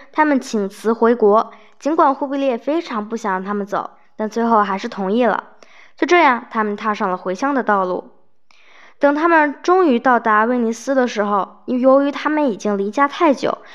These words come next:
又经过了漫长的旅途，已经没人认识他们了。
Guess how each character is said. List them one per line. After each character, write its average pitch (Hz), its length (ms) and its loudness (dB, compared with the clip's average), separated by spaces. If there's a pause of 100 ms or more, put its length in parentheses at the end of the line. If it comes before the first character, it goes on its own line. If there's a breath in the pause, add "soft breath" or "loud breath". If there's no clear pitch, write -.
(200 loud breath)
又 208 640 4
经 233 180 -6
过 233 120 -4
了 214 100 -2
漫 247 240 0
长 226 160 -4
的 254 100 0
旅 214 160 -6
途， - 480 -8 (220 loud breath)
已 226 100 -6
经 311 140 0
没 330 140 4
人 320 180 2
认 359 160 2
识 226 100 -8
他 208 140 -6
们 185 160 -6
了。 165 220 -8